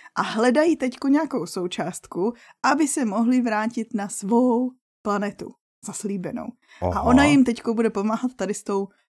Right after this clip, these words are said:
Speaker 1: misí vlastně,
Speaker 2: Bude to
Speaker 1: tady těm
Speaker 2: kostička
Speaker 1: pejskům.
Speaker 2: nějaká?
Speaker 1: <laughs> Taky bych čekala, že
Speaker 2: Je,
Speaker 1: jo.
Speaker 2: to, to by som typal, že, že hľadajú nejakú kostičku.
Speaker 1: Třeba děti spojitosti. <laughs>
Speaker 2: No, no.
Speaker 1: Takže je to takový, já jsem to tady sem zařadila, je to tip od naší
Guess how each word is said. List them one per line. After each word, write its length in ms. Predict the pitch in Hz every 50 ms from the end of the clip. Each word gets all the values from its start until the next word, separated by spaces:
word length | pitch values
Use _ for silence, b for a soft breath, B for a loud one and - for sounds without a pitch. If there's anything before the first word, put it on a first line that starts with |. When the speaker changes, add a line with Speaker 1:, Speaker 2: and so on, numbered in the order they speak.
| _ _ _ - -
Speaker 1:
misí 380 | 123 117 - - 185 139 -
vlastně, 220 | 120 - - 104 104
Speaker 2:
Bude 80 | 107
to 20 | 107
Speaker 1:
tady 40 |
těm 100 | 123 117 -
Speaker 2:
kostička 380 | 101 - - - 151 147 -
Speaker 1:
pejskům. 140 | - 170 151 165
Speaker 2:
nějaká? 280 | 165 156 - 143 123 - _ _ _ _ _ _ _ _ _ _ _ _ _ -
Speaker 1:
<laughs> 680 | - - - - 247 254 - - - - 247 247 - -
Taky 240 | - - - 285
bych 160 | 220 - 269 -
čekala, 400 | - - - - - - - -
že 140 | - - -
Speaker 2:
Je, 80 | -
Speaker 1:
jo. 60 | - -
Speaker 2:
to, 160 | - 82 76
to 100 | - 92
by 60 | 90
som 140 | 90 - 98
typal, 280 | - - 85 - 87 87
že, 160 | 87 - 87 82 85 87 87
že 160 | 87 - 98
hľadajú 320 | 90 95 92 90 92 90
nejakú 240 | 85 85 82 80 85
kostičku. 300 | 78 - 76 - - -
Speaker 1:
Třeba 160 | 233 247 311
děti 200 | 226 196 196 214 226
spojitosti. 760 | - - 190 190 240 240 - 269 254 - - - 254 262 247 - - 269 -
<laughs> 220 | - - 262 - 98
Speaker 2:
No, 380 | - 90 85 82 82 101 143 143 - - -
no. 420 | 87 85 85 82 85 110 143 160 143 _ _ _ -
Speaker 1:
Takže 400 | - 226 208 208 262 254 247 247 b b b b -
je 120 | 226 233
to 100 | 240 277
takový, 540 | 247 262 254 254 269 240 269 262 262 254 - _ _ - -
já 120 | 190 233
jsem 180 | - 269 269 254
to 100 | 269 254
tady 180 | 277 254 254
sem 180 | 254 285 254 240
zařadila, 520 | 226 220 214 226 214 208 214 214 247 247 B B B
je 100 | 220 208
to 100 | 233 220
tip 220 | - - 269 269 _ -
od 140 | 233 220
naší 520 | 220 220 226 240 - - 247 254 269 277